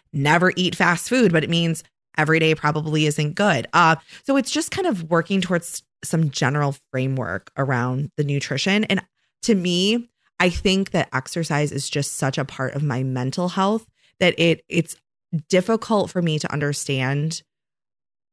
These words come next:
It, it's hard for me to relate to people who don't feel the <laughs> same. If I'm being honest, like, it's, I, so I think for sometimes it's finding a movement that brings you joy.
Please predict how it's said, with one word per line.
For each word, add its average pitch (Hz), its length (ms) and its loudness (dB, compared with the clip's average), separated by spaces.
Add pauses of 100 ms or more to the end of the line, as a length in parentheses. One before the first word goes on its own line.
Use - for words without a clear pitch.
It, 208 160 4
it's 233 140 2
hard 226 200 2
for 254 80 -2
me 220 120 2
to 180 80 2
relate 139 500 0
to 175 100 0
people 185 300 0
who 170 140 2
don't 131 300 -2
feel 123 240 -6
the 175 80 2
<laughs> - 0 -
same. - 580 0
If - 560 2
I'm 392 200 6
being 381 240 4
honest, 190 520 0
like, 202 180 2
it's, 190 300 2 (380)
I, 214 80 4
so 240 120 2
I 226 100 4
think 262 200 0
for 233 120 -2
sometimes 202 380 0
it's - 140 -8
finding 170 520 2
a 170 80 4
movement 147 420 2
that 131 100 -2
brings 135 220 -2
you 131 100 0
joy. - 280 -8